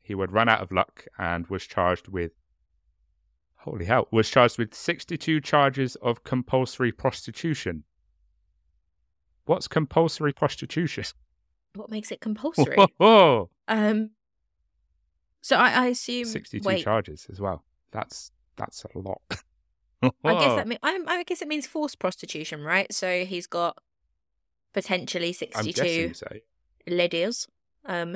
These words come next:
Speaker 2: who he is forcing into
Speaker 1: Wowza. <clears throat>
Speaker 2: selling the, uh, punani, which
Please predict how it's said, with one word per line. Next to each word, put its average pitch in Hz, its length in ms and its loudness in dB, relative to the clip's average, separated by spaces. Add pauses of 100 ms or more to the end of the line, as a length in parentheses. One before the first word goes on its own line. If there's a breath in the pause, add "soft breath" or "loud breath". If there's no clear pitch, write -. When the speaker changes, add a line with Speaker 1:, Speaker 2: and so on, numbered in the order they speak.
(100)
Speaker 2:
who 170 160 -4
he 175 240 -6
is 165 420 -6 (1040)
forcing 170 580 -4
into 170 500 -4
Speaker 1:
Wowza. 214 340 -2 (300)
<clears throat> - 340 0
Speaker 2:
selling 175 540 -2
the, 170 260 -2
uh, 165 180 0 (140)
punani, 185 500 -6 (140)
which - 420 -4